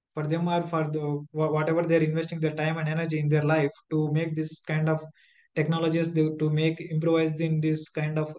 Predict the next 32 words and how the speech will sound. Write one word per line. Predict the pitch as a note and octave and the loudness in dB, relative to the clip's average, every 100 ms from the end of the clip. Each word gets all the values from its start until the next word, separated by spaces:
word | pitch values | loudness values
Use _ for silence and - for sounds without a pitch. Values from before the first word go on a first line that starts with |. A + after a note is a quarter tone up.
| - | 2
A | D#3+ D#3+ | 4 6
I | D#3 | 6
tools, | F3 D3 C#3+ C#3+ - _ _ _ _ _ - | 6 6 2 -4 -12 _ _ _ _ _ -2
that | E3+ | 2
will | F#3+ | 4
be | F#3 | 6
worthable | F#3+ F3+ F#3 G3 G3 | 8 8 6 4 4
when | F#3 G3+ | 4 2
we | G3+ G#3 | 2 4
are | G3+ | 4
the | G3+ G3 | 2 -2
people | G3 G3 G3+ | -2 2 4
are | G3 | 2
using | E3 F#3+ G3 G3+ G3 - | 0 -2 -2 -2 -4 -2
and | F3 F3 E3+ | -4 -4 0
using | F#3+ G3 G3 | 2 2 2
for, | G3 F#3 F3 F3 _ | 2 2 0 -4 _
for | F3 | 2
our | F3 F3+ F3 | 4 6 4
growth | E3+ F3 F3 - | 4 4 2 -4
and | E3+ E3 | -6 0
using | E3+ F3+ F3+ F3 | 2 2 2 -2
for | E3+ | 0
our, | E3 E3 E3 | 2 2 2
uh, | D#3+ - | 0 0
rational | D#3+ D#3+ F3 E3+ | 0 0 -4 -4
thinking | E3 D#3+ E3 D#3+ | -4 -4 -4 2
wise | D#3 D#3 D#3 E3 | 4 2 0 -4
and | D#3+ D#3+ _ _ _ _ _ | -6 -6 _ _ _ _ _
using | F3 F3 F3+ E3+ | 4 4 4 4
that | E3 E3 | 2 2
to | E3+ E3+ E3+ | 2 2 0